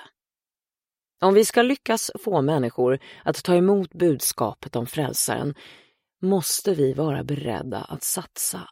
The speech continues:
allt. Men Gustav håller väl med om det? Han vill väl också att alla ska ta emot frälsningen?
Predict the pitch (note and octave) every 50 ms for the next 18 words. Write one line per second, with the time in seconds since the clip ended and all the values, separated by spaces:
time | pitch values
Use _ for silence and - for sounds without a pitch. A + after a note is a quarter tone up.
0 | _ - - F#3+ E3+ D#3 - _ _ - - - - _ _ _ _ _ _ _
1 | _ _ _ _ _ _ _ _ _ _ _ _ _ _ _ _ _ _ _ _
2 | _ _ _ _ _ _ _ _ _ _ _ _ _ _ - G3 G3+ G3 G#3 A#3
3 | G3+ - - G#3+ G3+ G3+ G#3+ G3+ G3+ F#3+ G3+ F#3 F3+ E3+ F3 G3+ C4+ A4 A4 D4+
4 | F3 B2 C3 C#3+ - - - - - _ _ _ _ _ _ _ _ _ _ _
5 | _ _ - F#3+ G3 F#3 F#3 G#3+ A3 D#4 F#4 E4 C#4+ - - - - A4+ G#4+ -
6 | G#4+ F#4 A#3 E3 C3+ C3+ C#3 - - - - - - - - G3+ F#3 F3+ E3 C#3+
7 | C3 B2+ C#3+ - - - E3+ C#3+ B2+ B2 - - - - - - - D#3+ D3+